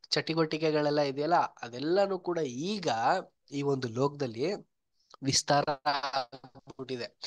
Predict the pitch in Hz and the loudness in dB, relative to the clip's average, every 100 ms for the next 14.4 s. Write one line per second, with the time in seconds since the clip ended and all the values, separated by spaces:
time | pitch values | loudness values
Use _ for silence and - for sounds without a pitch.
0 | - - - - _ 196 202 185 175 214 | -12 -12 -14 -20 _ 0 4 6 6 8
1 | 233 226 208 208 208 185 175 175 165 151 | 6 4 4 6 6 4 2 2 2 2
2 | 135 123 117 110 117 117 127 139 180 175 | 0 -2 -6 -10 -14 -2 -2 4 6 6
3 | 160 143 160 147 113 107 185 - - - | 4 2 0 0 -2 -2 -4 -6 -18 -20
4 | _ - 151 156 151 160 160 139 156 233 | _ 2 6 8 6 2 0 0 0 2
5 | 175 147 185 160 156 135 151 190 202 165 | 4 4 6 4 4 4 4 6 4 4
6 | 165 170 165 160 156 147 139 117 98 139 | 4 4 2 2 2 0 -4 -4 -4 -2
7 | 175 - 135 139 135 156 214 - - 151 | -2 -2 -2 0 0 0 -2 -6 -10 0
8 | 165 139 127 139 - 147 143 143 139 139 | 2 2 2 2 2 0 0 -2 -2 -4
9 | 135 135 123 120 - 131 139 - 120 117 | -4 -4 -4 -6 -8 -6 -6 -8 -10 -8
10 | 127 131 - 127 117 - 123 131 131 123 | -4 0 0 -2 -6 -6 -6 -6 -6 -8
11 | 123 123 - 139 131 196 156 143 135 123 | -8 -8 -6 -4 -2 -2 -2 -2 -2 -2
12 | 127 135 160 151 139 135 135 151 127 - | -2 -2 -2 -4 -4 -6 -6 -6 -4 -4
13 | 131 127 - 143 - 120 131 135 135 120 | -4 -4 -4 -4 -4 -4 -2 -6 -6 -8
14 | 120 117 110 | -8 -10 -12